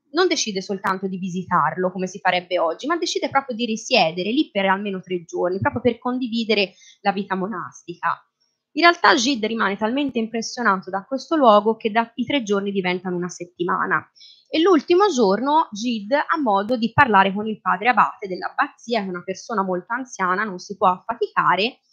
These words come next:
quindi lo conosce soltanto, eh, nell'ultimo giorno di questo soggiorno, e con lui ha un dialogo,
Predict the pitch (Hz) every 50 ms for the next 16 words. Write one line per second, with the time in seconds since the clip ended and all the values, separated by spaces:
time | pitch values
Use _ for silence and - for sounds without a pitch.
0 | _ _ _ _ _ _ _ _ _ - 254 240 208 196 190 190 202 214 220 214
1 | - 190 - - 196 190 - - 233 214 202 185 202 - - 180 165 - - -
2 | 196 196 190 - - - 180 185 196 226 220 - 196 196 196 196 190 233 208 180
3 | 180 180 185 190 208 208 - 330 - 480 453 311 226 190 175 175 175 170 170 180
4 | 208 - - _ - 311 320 330 311 - _ _ - - 370 294 240 226 233 208
5 | 196 202 196 208 208 190 190 180 156 147 156 175 175 175 180 185 170 -